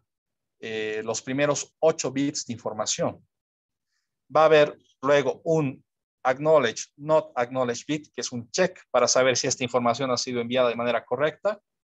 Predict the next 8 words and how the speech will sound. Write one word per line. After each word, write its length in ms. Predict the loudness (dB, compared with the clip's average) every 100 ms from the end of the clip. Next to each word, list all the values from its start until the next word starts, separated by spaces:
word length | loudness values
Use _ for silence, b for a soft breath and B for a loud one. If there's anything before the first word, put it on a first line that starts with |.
| _ _ _ -4
Y 120 | 0
luego 480 | 4 4 4 0 0
puedo 400 | 2 4 4 0
seguir 340 | -6 -8 -10
enviando 560 | -10 -4 -4 -2 -6 -4
otro 380 | -4 -2 -2 -2
data 300 | -2 -2 -2
frame. 340 | 0 0 -4